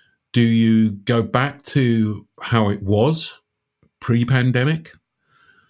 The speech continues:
and effectively ignore everything that's happening in the pandemic, that's happened in the pandemic? Or do you, you know, carry on the way that you're operating now during the pandemic?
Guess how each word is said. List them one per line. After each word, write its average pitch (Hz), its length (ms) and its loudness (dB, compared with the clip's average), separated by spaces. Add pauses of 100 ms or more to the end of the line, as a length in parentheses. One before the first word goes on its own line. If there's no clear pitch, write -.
(160)
and 110 140 0
effectively 101 800 -4
ignore 117 600 2
everything 117 460 -2
that's 107 160 -8
happening 117 460 0
in 113 160 2
the 113 100 0
pandemic, 117 680 -2 (300)
that's 104 220 -4
happened 110 500 0
in 120 180 2
the 127 60 0
pandemic? 120 480 0 (560)
Or 139 360 2
do 131 140 -2
you, 120 960 2 (280)
you 123 80 2
know, 113 200 0
carry 131 380 0
on 117 320 2
the 110 120 0
way 120 420 0
that 113 180 -2
you're 110 220 2
operating 110 960 -2 (400)
now 107 640 0 (100)
during 113 560 -2
the 90 100 -14
pandemic? 90 680 -8